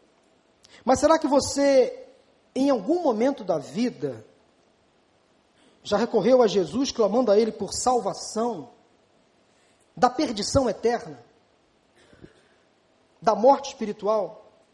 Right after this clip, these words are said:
Fazendo essas perguntas, eu quero passar para você a terceira lição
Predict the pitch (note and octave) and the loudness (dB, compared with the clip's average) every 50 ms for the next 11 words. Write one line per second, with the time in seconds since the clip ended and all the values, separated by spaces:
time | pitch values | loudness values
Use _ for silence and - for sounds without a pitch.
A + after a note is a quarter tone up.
0 | _ _ _ _ _ _ _ _ _ _ _ - D4+ - - C4 A3+ D#4+ F4 D#4+ | _ _ _ _ _ _ _ _ _ _ _ -20 -14 -6 -4 -4 -2 0 0 0
1 | D4+ D#4 D4+ - - - C4+ A3 F3+ G3 C#4 E4 F4 D4+ - C4 A3+ F3+ A3+ G#3+ | 0 -2 -2 -6 -4 -4 -4 -4 -4 -4 -2 -2 -2 -2 -4 -4 -2 -2 -2 -2
2 | - B3 A#3+ A#3+ A3+ - A#3 G#3 - - A#3 G#3+ A3 A3 G#3 G3 F3 F#3 D#3+ - | -2 -2 -4 -4 -4 -4 -4 -6 -4 -4 -6 -6 -4 -6 -6 -6 -6 -10 -12 -10
3 | - A3+ A#3+ A3 - A3 F#3+ - - - - A#3+ B3 A#3 A3 G#3 F#3 - - - | -6 -4 -4 -4 -4 -6 -8 -8 -8 -10 -6 -2 -2 0 0 -2 -6 -8 -12 -20
4 | - _ _ _ _ _ _ _ _ _ _ _ _ _ - F3+ A3 G#3+ - - | -20 _ _ _ _ _ _ _ _ _ _ _ _ _ -12 -10 -8 -8 -6 -6
5 | - A3+ A3+ A3+ A3+ A3+ A#3 A3+ | -4 -2 -2 -2 -4 -6 -8 -12